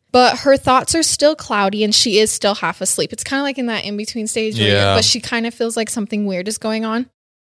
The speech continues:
Speaker 1: A brief moment passes when Jennifer realizes she can't really move. There's, like, pressure holding her body onto her bed.
Speaker 2: What?
Speaker 1: In a stomach-dropping moment, Jennifer realizes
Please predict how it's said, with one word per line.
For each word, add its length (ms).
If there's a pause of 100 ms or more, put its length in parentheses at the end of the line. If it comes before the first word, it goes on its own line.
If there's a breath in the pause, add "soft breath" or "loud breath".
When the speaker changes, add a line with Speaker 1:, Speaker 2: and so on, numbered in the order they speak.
(240 soft breath)
Speaker 1:
A 80
brief 340
moment 340
passes 600
when 160
Jennifer 380
realizes 640
she 140
can't 320
really 260
move. 600 (840)
There's, 260
like, 180
pressure 400
holding 400
her 140
body 440
onto 340
her 140
bed. 380 (380)
Speaker 2:
What? 500 (140)
Speaker 1:
In 120
a 60
stomach-dropping 880
moment, 440 (300)
Jennifer 400
realizes 600